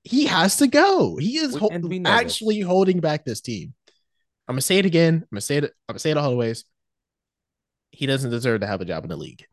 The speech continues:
Speaker 2: No. And it's
Speaker 1: It's like,
Speaker 2: obvious.
Speaker 1: it's like Amy Schumer and comedians. You're just there because you're, you have pedigree, but you're not actually good at what you do.
Speaker 2: I,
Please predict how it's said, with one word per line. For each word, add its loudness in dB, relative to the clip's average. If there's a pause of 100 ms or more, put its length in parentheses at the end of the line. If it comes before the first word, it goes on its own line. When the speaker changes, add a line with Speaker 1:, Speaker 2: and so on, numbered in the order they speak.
(160)
Speaker 2:
No. -10 (2250)
And -6
it's -8
Speaker 1:
It's -4
like, 2
Speaker 2:
obvious. -4
Speaker 1:
it's 2
like 0
Amy 0
Schumer -2
and -6
comedians. -8 (680)
You're -4
just -6
there 2
because -8
you're, -6
you -2
have -4
pedigree, -6 (280)
but -8
you're -2
not -2
actually -6
good -4
at -2
what -6
you -10
do. -10 (3250)
Speaker 2:
I, 0